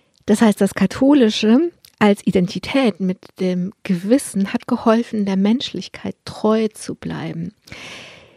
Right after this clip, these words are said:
Ihre eigene Kindheit und auch ihre Jugend noch war auch ganz durchdrängt von Religion, allerdings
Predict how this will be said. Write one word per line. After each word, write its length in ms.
Ihre 340
eigene 500
Kindheit 840
und 200
auch 160
ihre 260
Jugend 500
noch 280
war 180
auch 260
ganz 440
durchdrängt 920
von 240
Religion, 800
allerdings 580